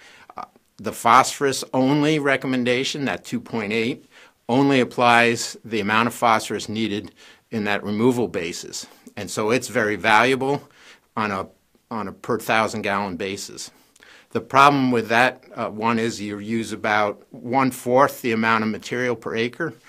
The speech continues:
so you would have to have almost four times more acres to spread your whole pile of, uh, sludge. Your case is gonna be unique, and we can't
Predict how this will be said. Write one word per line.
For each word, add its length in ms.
so 180
you 200
would 140
have 260
to 80
have 180
almost 320
four 240
times 380
more 220
acres 540
to 500
spread 400
your 160
whole 240
pile 580
of, 480
uh, 320
sludge. 680
Your 180
case 360
is 120
gonna 240
be 260
unique, 680
and 200
we 120
can't 420